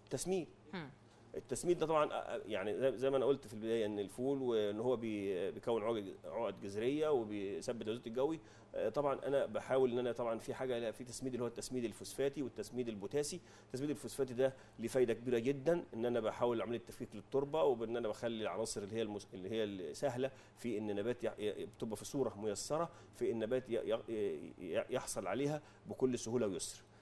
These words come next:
Speaker 1: وطبعًا في التسميد البوتاسي ده بيعمل عمليه ت-، تقويه الجدر والحاجات ديت علشان تبقى ي-، ي-، لما الج-، لما جدر النبات يبقى قوي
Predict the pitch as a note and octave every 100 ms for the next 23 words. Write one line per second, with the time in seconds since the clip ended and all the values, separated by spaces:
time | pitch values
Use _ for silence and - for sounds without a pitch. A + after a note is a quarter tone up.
0 | - A#2+ C3 C3+ B2+ G#2+ A2 B2+ G#2+ B2+
1 | B2 G#2 G2+ C3 B2+ C#3+ C3+ A#2 G#2+ F#2+
2 | F#2+ A2 A#2 - F2+ G2+ G2+ G2+ - A#2+
3 | G2 G2 B2 B2+ C3+ A#2 - G#2 A2+ A2+
4 | B2 - - - F#2 G2 B2+ B2+ - G2
5 | A#2 A2 A2 A#2 A2+ A#2 G#2+ G#2 G2+ -
6 | G#2 G2+ A2+ C3+ A2+ A2+ B2 - F#2 G2
7 | C#3+ D#3+